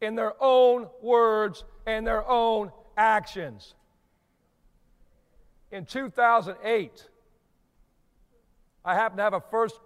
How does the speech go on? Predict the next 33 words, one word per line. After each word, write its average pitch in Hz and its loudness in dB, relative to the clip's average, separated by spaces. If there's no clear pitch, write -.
first-class 214 -4
seat 202 -14
as 175 -4
a 180 -12
negotiator 170 -6
during 185 -8
the 180 -6
economic 180 -6
recession. 151 -6
And 175 -12
in 170 -14
two 226 -10
thousand 220 2
eight, 214 -4
as 175 -10
you 220 -12
well 214 0
know, 190 -2
the 180 -8
auto 226 0
industry 208 -10
faced 208 -10
a 175 -8
historic 202 -6
crisis. 180 -8
We 208 -8
were 247 -4
on 247 -2
the 220 -8
edge 240 -2
of - -14
total 220 0
collapse. 196 -4